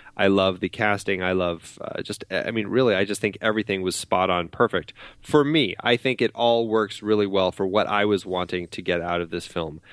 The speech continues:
And, uh, it, it just, it really stands up. And every time I watch it, I'm just completely engrossed in every element of it. I love, uh, all these different characters as they move through it. The, the, and, and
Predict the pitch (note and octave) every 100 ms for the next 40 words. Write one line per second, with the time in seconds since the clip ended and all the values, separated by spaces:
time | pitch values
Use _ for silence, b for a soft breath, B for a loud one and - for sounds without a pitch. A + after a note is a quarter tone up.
0 | B B - G#2 G2 F#2 F#2 F#2 F2+ -
1 | - G#2 F#2+ G#2+ G#2+ - G#2+ - - G#2+
2 | G2+ A#2+ B2 G2+ - A2+ G2+ G2 F#2 G2
3 | F2+ F#2 F#2+ A2+ A#2 A#2+ A#2+ G#2+ G2 F#2
4 | G2 G2+ F2+ - F#2+ F#2+ F2+ - _ -
5 | F#2+ - B2 G2 A2 G#2 G2 F#2 G2+ -
6 | F#2+ G2+ G#2+ A2+ A2+ G#2 A2 G#2 - C3
7 | F2+ F#2 G#2 G#2 A2+ A2 G2+ - B B
8 | B - F#2+ E2 F#2+ - - A#2+ D3+ B2
9 | F#2 F#2+ F#2+ - F2+ E2+ F#2 E2+ - G2
10 | G2 G2 G2+ G2+ - A#2+ B2 - F2 E2
11 | G2 G#2+ G#2+ - A#2+ A2